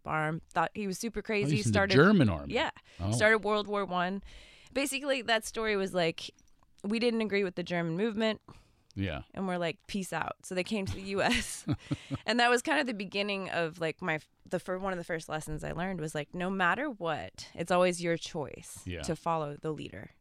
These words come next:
Speaker 2: Mm-hmm.
Speaker 1: If you don't agree with it, it's your choice to leave. And, um,
Speaker 2: Right.
Speaker 1: and stood by that. So the way he taught things was really s-, was really dependent on common sense. <laughs> So,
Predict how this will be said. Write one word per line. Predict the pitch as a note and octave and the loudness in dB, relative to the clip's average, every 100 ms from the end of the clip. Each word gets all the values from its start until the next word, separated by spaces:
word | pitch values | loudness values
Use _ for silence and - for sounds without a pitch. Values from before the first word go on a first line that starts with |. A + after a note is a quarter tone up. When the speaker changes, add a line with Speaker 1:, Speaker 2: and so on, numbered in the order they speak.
| - | -6
Speaker 2:
Mm-hmm. | F2+ E2+ E2 D2+ _ _ | -4 -2 -4 -6 _ _
Speaker 1:
If | - D#3+ | -12 -6
you | G3 | 2
don't | G#3 G3+ | 4 2
agree | G3 C4 | 0 -4
with | B3+ G3 | -4 -4
it, | F#3 F3+ - - _ | -2 -4 -6 -20 _
it's | - F3+ F3 | -10 -6 -6
your | |
choice | E3 E3+ D#3+ | -6 -4 -4
to | - | -6
leave. | D3 C#3 - - _ _ _ | -10 -10 -16 -18 _ _ _
And, | E3 E3 | -2 0
um, | D#3+ D#3 | 0 -2
Speaker 2:
Right. | D#3 C2+ - | -4 -8 -8
Speaker 1:
and | E3+ E3 | -8 -8
stood | - F#3+ | -6 0
by | G#3 | 0
that. | F3+ D3 | 0 -4
So | F#3+ G3 - - - - | -4 -4 -6 -20 -20 -2
the | B3 | 2
way | D4 | 2
he | C4+ | 0
taught | A#3 - D4 - | -8 -6 -6 -4
things | G3+ F#3+ F#3 | -6 -4 -6
was | G3 F#3+ | -8 -8
really | G3 F#3 | -4 -4
s-, | F3 - _ - - - | -6 -16 _ -20 -16 -8
was | G3 | -8
really | G3+ C4+ | -2 -2
dependent | A3 F#3+ G#3 F#3 - | -2 -4 -6 -6 -8
on | D3+ | -8
common | - D3 C#3 | -6 -6 -6
sense. | C3+ C#3 - - - _ | -8 -8 -8 -18 -20 _
<laughs> | _ _ - - - _ _ _ _ _ | _ _ -20 -20 -20 _ _ _ _ _
So, | _ | _